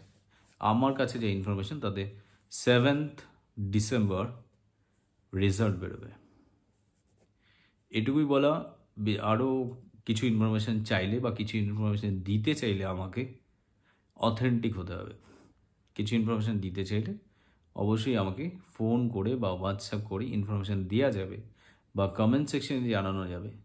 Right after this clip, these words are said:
যে ইনফরমেশন অনেকের কাজে লাগবে।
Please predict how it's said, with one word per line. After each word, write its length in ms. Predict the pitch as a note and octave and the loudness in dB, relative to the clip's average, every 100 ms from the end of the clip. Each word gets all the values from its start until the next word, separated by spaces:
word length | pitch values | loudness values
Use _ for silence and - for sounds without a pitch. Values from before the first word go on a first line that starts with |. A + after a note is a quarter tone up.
| _ - | _ -6
যে 140 | A2 | 2
ইনফরমেশন 600 | G#2+ G#2+ B2 B2 A#2 D3 D#3 - _ _ _ _ _ | 4 4 2 0 -2 -6 -10 -18 _ _ _ _ _
অনেকের 540 | - A2+ C3+ C#3+ D3+ A#2 | 0 4 4 4 2 0
কাজে 200 | F#2+ F2+ | -2 -4
লাগবে। 260 | - - | -10 -14